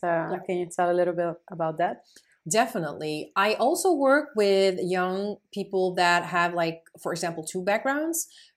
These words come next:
Speaker 2: Um, I am Moroccan. I have a Moroccan, I have Moroccan roots, but I am born and raised in the Netherlands. And I really struggle with, where do I belong? I have to choose. I have to pick a side. Am I Moroccan or Dutch? Or,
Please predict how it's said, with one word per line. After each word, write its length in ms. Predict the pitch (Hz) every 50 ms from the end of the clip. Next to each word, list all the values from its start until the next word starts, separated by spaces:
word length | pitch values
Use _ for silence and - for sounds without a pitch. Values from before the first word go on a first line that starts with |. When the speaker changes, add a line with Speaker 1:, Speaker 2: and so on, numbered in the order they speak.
| _ - -
Speaker 2:
Um, 380 | 185 180 175 175 170 170 170 - -
I 280 | 185 196 208 208 202 202
am 280 | 196 190 190 185 185
Moroccan. 460 | 180 175 170 160 165 165 - 226 226
I 140 | 226 202 190 180
have 120 | 175 175
a 40 | 180
Moroccan, 520 | 165 165 160 160 160 165 - 165 160 160 156
I 100 | 156 160
have 100 | 156 160
Moroccan 380 | 165 156 151 151 - - 170 165
roots, 380 | 202 233 247 240 247 - - -
but 220 | 170 160 156 -
I 140 | 151 151 156
am 260 | 151 147 151 147 147
born 280 | 143 165 160 156 156 147
and 140 | 143 143
raised 300 | 139 139 139 139 139 - -
in 80 | 151
the 60 | 139 139
Netherlands. 540 | 143 135 135 131 135 - - 165 - - -
And 140 | 165 160 160
I 40 | 156
really 520 | 151 156 185 214 247 285 302 302 285 269
struggle 560 | 240 - - 202 190 196 202 220 233 240 208
with, 260 | 185 175 170 170 170 170 - - - - - _
where 240 | - 160 160 156 165
do 160 | 180 196 220
I 120 | 202 196
belong? 680 | 202 220 247 240 208 185 165 160 160 160 160 160 160 170 165
I 120 | 165 170
have 220 | 165 160 165 165 -
to 60 | -
choose. 640 | 185 - - - 226 208 202 202 196 196 196 190 202
I 60 | 180
have 100 | 170 170
to 60 | -
pick 200 | 175 - 214 208
a 60 | - 226
side. 460 | - - 185 175 175 170 175 175 175
Am 100 | 170 170
I 40 | 170
Moroccan 500 | 175 175 175 185 196 202 202 226 220 226
or 340 | 220 220 220 214 208 180 165
Dutch? 420 | - 185 185 185 190 190 - - - -
Or, 380 | 170 175 175 170 170 170 165